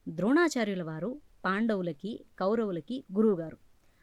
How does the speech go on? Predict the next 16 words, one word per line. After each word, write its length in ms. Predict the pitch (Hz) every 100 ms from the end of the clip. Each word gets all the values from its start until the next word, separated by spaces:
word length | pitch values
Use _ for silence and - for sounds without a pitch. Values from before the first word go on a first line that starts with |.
| -
తన 80 | 214
కొడుకైన 640 | 202 208 254 302 233 220 269 -
అశ్వత్థామని 680 | 190 - 302 247 254 262 220
కూడా 400 | 190 175 196 254 _
గురుకులంలో 680 | 170 214 240 254 214 196 208 -
అందరి 380 | 196 240 285 302
పిల్లల్లాగానే 680 | 240 226 220 202 190 214
ట్రీట్ 360 | 254 233 214 -
చేశారు. 300 | 185 180 175 - _ _ _ _ -
స్టూడెంట్ 520 | - 277 294 339 262 196
అర్హతని 480 | 196 233 285 277
బట్టి 460 | 220 180 - 226 247 -
వారికి 320 | 190 196 208
పవర్ఫుల్ 580 | - 240 269 302 311 285 -
అస్త్రాలు 360 | 175 - 214
ఇచ్చారు. 320 | 208 - 180